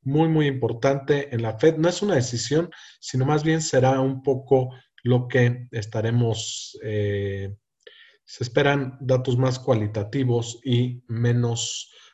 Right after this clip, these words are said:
cuantitativos, eh, es decir, se está esperando que tenga una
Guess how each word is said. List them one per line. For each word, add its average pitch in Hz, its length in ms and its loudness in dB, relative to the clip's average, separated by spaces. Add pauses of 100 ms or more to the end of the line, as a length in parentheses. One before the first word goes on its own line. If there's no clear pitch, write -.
(160)
cuantitativos, 135 1300 0
eh, 101 440 -6 (140)
es 117 160 -8
decir, 117 420 -2 (240)
se - 200 -10
está 110 160 -2
esperando 120 920 0
que 113 140 0
tenga 113 840 -2
una 104 880 -4